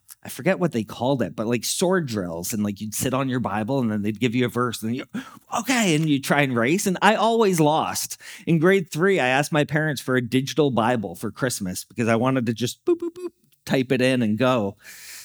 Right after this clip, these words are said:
But I sometimes think that we can start looking at one another and we're like, "Oh,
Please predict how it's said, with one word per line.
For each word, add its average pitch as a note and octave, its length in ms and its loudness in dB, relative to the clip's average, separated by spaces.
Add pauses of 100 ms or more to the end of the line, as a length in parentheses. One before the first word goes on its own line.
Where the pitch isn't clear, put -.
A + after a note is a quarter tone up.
(840)
But F#3+ 200 4 (2000)
I F3+ 100 2
sometimes A3+ 680 2
think F3+ 320 0
that C3 240 0 (500)
we E3 140 4
can D#3 280 4
start D#3+ 440 -2
looking F#3 460 4
at A#2 120 0
one B2+ 200 2
another G#2 420 2
and A2+ 140 2
we're A2 80 0
like, G#2 200 -2
"Oh, A#2 440 0